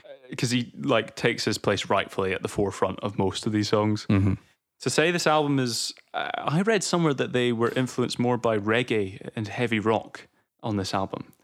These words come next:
Speaker 2: Mm.
Speaker 1: Like, that's half true in the extreme. About thirty seconds of this is reggae
Speaker 2: Yeah.
Speaker 1: at most.
Speaker 2: Yeah.
Speaker 1: Um, but there's a bit more rock, to be fair.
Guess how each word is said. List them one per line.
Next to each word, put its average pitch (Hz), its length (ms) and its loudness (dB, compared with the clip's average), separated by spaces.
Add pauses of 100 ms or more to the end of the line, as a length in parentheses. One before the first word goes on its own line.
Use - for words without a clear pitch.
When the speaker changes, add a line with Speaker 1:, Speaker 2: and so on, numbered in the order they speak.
(480)
Speaker 2:
Mm. 104 240 4
Speaker 1:
Like, 123 220 2
that's 156 240 2
half 147 400 0
true 117 400 2
in 117 180 2
the 107 140 4
extreme. 101 500 -2
About 113 260 2
thirty 139 380 2
seconds 117 500 0
of 101 220 -4
this 107 260 -2
is 95 80 -4
reggae 95 400 -4 (240)
Speaker 2:
Yeah. 107 320 6
Speaker 1:
at 104 80 -2
most. 98 400 -4
Speaker 2:
Yeah. 95 260 4 (140)
Speaker 1:
Um, 110 340 2
but 131 140 0
there's 147 120 0
a 156 60 0
bit 170 180 2
more 131 140 2
rock, - 280 -4
to - 100 -8
be - 60 -12
fair. - 220 -10